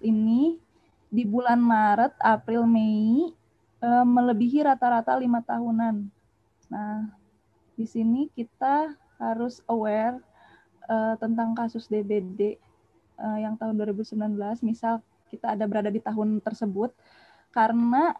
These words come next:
di bulan Maret, April, Mei terdapat peningkatan kasus D B D melebihi rata-rata lima tahunan ini. Sama Desember juga ya kan rata-rata tiga koma delapan, ternyata yang muncul, eh,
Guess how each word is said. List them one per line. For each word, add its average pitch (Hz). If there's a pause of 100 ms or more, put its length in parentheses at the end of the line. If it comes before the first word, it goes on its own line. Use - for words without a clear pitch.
di 226
bulan 226
Maret, 226
April, 226
Mei 220 (1000)
terdapat 226
peningkatan 233
kasus 233 (640)
D 226
B 214
D 233
melebihi 220
rata-rata 220
lima 208
tahunan 214
ini. 208 (1200)
Sama 220
Desember 214
juga 214
ya 254
kan 269
rata-rata 233
tiga 214
koma 208
delapan, 233 (400)
ternyata 220
yang 254
muncul, 247 (1040)
eh, 226